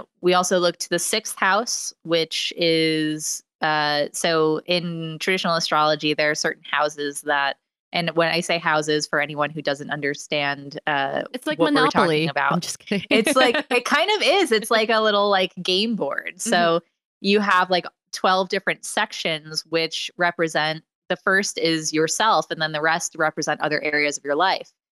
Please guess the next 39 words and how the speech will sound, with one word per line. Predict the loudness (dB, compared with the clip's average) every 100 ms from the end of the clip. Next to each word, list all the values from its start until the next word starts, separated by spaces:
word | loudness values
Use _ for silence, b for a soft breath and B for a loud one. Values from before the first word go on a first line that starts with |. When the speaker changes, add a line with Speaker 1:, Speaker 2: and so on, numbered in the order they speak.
| _ _ _
Speaker 1:
And | -8 -4
the | -4
sixth | -2 -2 -2 -4
house | -2 0 0 -2 -2
has | 0 0
a | 0
lot | 2 0 -2
to | -4
do | -2 -2 0
with, | 0 0 0 -4 -8
um, | -4 -2 -4 -8 -20 _ _ _ _ _ _ _
kind | -4 -2
of, | 0
like, | 0 0
service | 0 0 2 2 2 -2 -2 -6 -6 -4
and | -4 -4 -4
work | 0 0 0 -4
that | -2
we | 2 2
do. | 4 4 4 4 4
Um, | 2 0 0 -2 -2
it | -4 -2
can | -4 -4 0
also, | 0 2 2 2
it | 2 0
can | -4 -2
be | -2
a | -2
place | -2 -2 0 -2 -2
where | 0 0
we | -2
feel | -4 -2 2
like | 2 0 -2 _ -2
the, | 0 2 0 -4 _ _ _ -4
the | -2
things | 0 -2 -2 -2
that | -2 0
we're | 0 0
doing | 0 0 2 2 0 -4